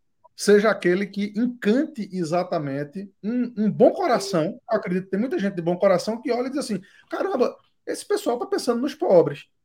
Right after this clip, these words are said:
Não, ele, ele, eles estão pensando em que eles permaneçam pobres. Eles estão pensando,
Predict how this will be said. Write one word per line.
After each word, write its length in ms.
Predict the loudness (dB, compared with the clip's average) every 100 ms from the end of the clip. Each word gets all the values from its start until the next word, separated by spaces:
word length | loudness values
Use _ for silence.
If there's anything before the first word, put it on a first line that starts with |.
| _ _ _ _ _ _
Não, 340 | 0 2 2
ele, 120 | 0
ele, 220 | 0 -2 0
eles 120 | -4
estão 180 | -4 -2
pensando 500 | -2 -2 -4 -4 -4
em 240 | -6 -8 _ _ _ -2
que 60 |
eles 100 | -2
permaneçam 480 | 0 0 2 2 0
pobres. 380 | -2 -2 -4 -14 _ _ _ _ _ _ _ _ _ _ -2
Eles 140 | 0
estão 180 | 2 4
pensando, 340 | 4 4 -2